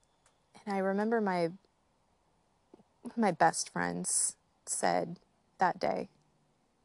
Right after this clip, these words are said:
when she saw the picture of me, you know, and this is someone I talk to pretty much every day. We talk in depth. And we, we really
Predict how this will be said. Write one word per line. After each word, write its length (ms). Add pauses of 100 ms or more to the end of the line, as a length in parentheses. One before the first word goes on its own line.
when 100
she 160
saw 540 (200)
the 80
picture 380
of 160
me, 300 (720)
you 60
know, 140
and 140
this 140
is 60
someone 240
I 80
talk 360
to 360
pretty 200
much 220
every 220
day. 320 (760)
We 140
talk 280
in 100
depth. 440 (1200)
And 340
we, 160
we 160
really 380